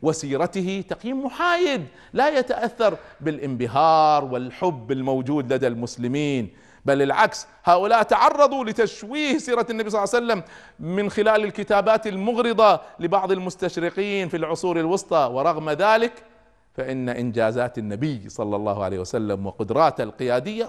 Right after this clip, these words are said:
فرضت نفسها على هؤلاء. سبب آخر: لا يجب أن نكتفي بقراءة السيرة قراءة دينية فقط، لا شك فيها بركة ولا شك نعرف من خلالها الغزوات والتاريخ والقصص الموجودة في السيرة،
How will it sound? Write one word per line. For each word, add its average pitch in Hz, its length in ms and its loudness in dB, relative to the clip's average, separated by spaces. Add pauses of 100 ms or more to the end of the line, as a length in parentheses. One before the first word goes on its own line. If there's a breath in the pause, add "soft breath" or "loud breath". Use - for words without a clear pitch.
فرضت 190 420 -4
نفسها 185 460 0 (680 loud breath)
على 127 200 2
هؤلاء. 117 800 0 (540)
سبب 113 440 -2
آخر: 135 380 2 (800 loud breath)
لا 101 260 -6 (120)
يجب 226 280 -4
أن 156 260 -2
نكتفي 156 580 -2 (220 loud breath)
بقراءة 165 520 2
السيرة 160 480 0
قراءة 151 400 0
دينية 135 420 -6
فقط، 156 420 -2 (540 loud breath)
لا 139 200 2
شك - 200 0
فيها 143 280 -2
بركة 135 480 2 (320 loud breath)
ولا 165 240 4
شك 196 260 0
نعرف 156 320 0
من 139 140 -6
خلالها 143 360 2
الغزوات 117 760 2
والتاريخ 123 600 -4
والقصص 131 520 0
الموجودة 117 440 -2
في 113 60 -4
السيرة، 139 380 -2